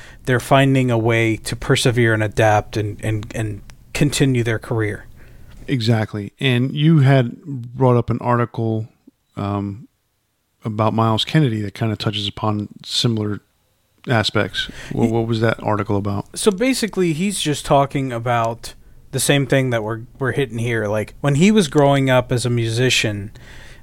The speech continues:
Speaker 1: um, he, you know, it was different than it, what it is now. And, and Miles is not far off. Uh, he's, you know, right between our age.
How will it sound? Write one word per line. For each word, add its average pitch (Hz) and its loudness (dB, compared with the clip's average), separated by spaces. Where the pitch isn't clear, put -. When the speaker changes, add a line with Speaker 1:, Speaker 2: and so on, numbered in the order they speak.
Speaker 1:
um, 113 4
he, 202 2
you 185 4
know, 139 4
it 180 2
was 151 4
different 139 2
than 127 -4
it, 131 -4
what 131 -2
it 123 -2
is 117 -4
now. 110 -4
And, 147 0
and 143 0
Miles 165 6
is 127 -4
not 143 4
far 139 2
off. 127 4
Uh, 131 -8
he's, 135 -4
you 139 -2
know, 127 2
right 127 2
between 131 2
our 120 2
age. 113 -2